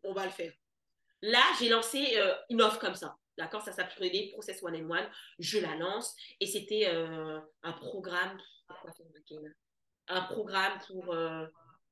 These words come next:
euh, mettre des choses en place, euh, mise en action. J'étais quelqu'un qui était très dans l'action, donc j'étais bonne dans ça. Je me suis dit, « Vas-y, on va lancer ça. » Je lance ça, ma game. Pas de page de vente.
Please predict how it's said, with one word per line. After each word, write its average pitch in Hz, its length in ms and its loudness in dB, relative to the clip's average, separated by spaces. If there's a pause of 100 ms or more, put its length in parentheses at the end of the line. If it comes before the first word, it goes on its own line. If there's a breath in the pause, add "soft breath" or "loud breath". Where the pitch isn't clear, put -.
euh, 160 460 -8
mettre 185 240 0
des 185 80 -2
choses 175 180 -6
en 165 80 -6
place, 165 400 -4
euh, 165 180 -2
mise 180 160 -6
en 175 80 0
action. 175 460 -4
J'étais 190 160 -4
quelqu'un 208 220 -4
qui 220 100 -10
était - 160 -20
très 180 120 -16
dans 185 100 -2
l'action, 180 280 -2
donc 175 80 -4
j'étais 175 200 -4
bonne 170 180 -6
dans 151 100 -8
ça. - 180 -14 (200)
Je - 40 -18
me 208 40 -10
suis 190 100 -8
dit, « 196 80 -8
Vas-y, 170 140 -2
on - 20 -6
va 151 80 -6
lancer 147 200 -10
ça. » - 60 -16 (540)
Je 190 160 -4
lance 202 160 0
ça, - 140 -10
ma 139 60 -16
game. 143 280 -16 (520)
Pas 208 100 -2
de - 80 -10
page 185 180 -10
de 147 60 -12
vente. - 220 -18